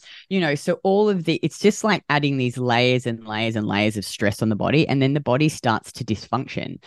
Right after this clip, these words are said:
So you will start to experience more of these. You might not ovulate, or your body's not really detoxifying well. So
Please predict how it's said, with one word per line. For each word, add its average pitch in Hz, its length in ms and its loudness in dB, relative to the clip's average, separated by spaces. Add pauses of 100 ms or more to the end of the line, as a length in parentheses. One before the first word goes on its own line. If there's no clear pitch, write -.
So - 120 0
you 135 240 4
will 139 200 2
start - 340 2
to 120 340 2
experience 147 680 -2
more 110 180 -2
of 104 120 -4
these. 95 280 -2
You 123 60 0
might 110 200 2
not 107 200 -4
ovulate, 113 560 -2
or 123 220 2
your 117 120 -2
body's 120 400 0
not 131 140 -2
really 123 200 2
detoxifying - 920 -2
well. - 280 -4
So - 220 -2